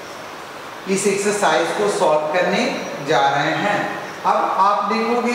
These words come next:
कि लघु वृत्त खंड किसको कहते हैं, दीर्घ वृत्त खंड किसको कहते हैं,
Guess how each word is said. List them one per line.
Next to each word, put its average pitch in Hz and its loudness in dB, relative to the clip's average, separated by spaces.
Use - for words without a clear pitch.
कि 240 0
लघु 202 2
वृत्त 208 2
खंड 196 2
किसको 196 2
कहते 202 2
हैं, 202 2
दीर्घ 196 0
वृत्त 196 0
खंड 185 0
किसको 196 -2
कहते 190 2
हैं, 196 0